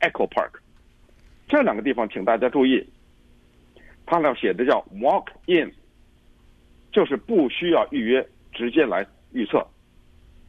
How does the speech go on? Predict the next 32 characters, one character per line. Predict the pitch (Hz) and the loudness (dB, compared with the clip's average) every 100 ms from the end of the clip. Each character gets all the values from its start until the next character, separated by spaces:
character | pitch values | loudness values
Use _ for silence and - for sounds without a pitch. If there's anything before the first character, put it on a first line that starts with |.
| - | -4
那 | 156 | -2
么 | |
在 | 160 196 | 0 0
这 | 254 170 | 2 0
种 | 117 | -2
时 | 143 | -4
候 | 180 | -2
呢， | 165 147 - - - - - - | 0 -2 -8 -20 -20 -20 -20 -16
我 | 92 | -12
就 | 120 | -6
上 | - 123 | -2 -2
去 | 98 | -4
了。 | 78 - - - - _ _ _ | -12 -12 -18 -20 -20 _ _ _
首 | - 147 120 | -2 0 2
先 | 214 226 - - | 0 0 -8 -8
在 | - 135 | -2 -2
这 | 139 | -2
里 | 107 | -2
要 | 113 - | -2 -4
再 | - 135 | -8 -8
跟 | 147 | -2
大 | 156 | -2
家 | 135 147 | 0 0
再 | 233 | 0
澄 | - 107 | -2 -6
清 | 110 104 | -6 -4
一 | |
个 | 95 | -2
东 | 90 95 | -2 -6
西， | 76 - - - - _ _ - | -8 -12 -18 -20 -20 _ _ -6
就 | - 202 | 0 0
是 | 180 | 0